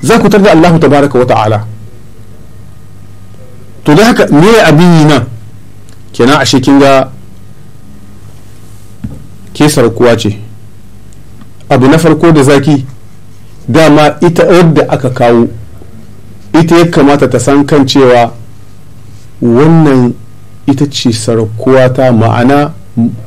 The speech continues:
ita ce innan mai gidana, ita ce innan mijina. Don kenan wajibi ne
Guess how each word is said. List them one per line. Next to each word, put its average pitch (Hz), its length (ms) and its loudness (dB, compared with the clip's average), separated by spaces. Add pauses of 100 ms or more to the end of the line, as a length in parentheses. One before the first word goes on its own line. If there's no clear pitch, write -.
(260)
ita 156 180 0
ce - 200 0 (200)
innan 139 500 6
mai 113 200 4
gidana, 110 400 2
ita 139 180 2
ce - 140 0 (100)
innan 139 400 4
mijina. 110 400 2 (520)
Don 196 180 4
kenan 208 520 2 (420)
wajibi 180 460 4
ne 185 260 4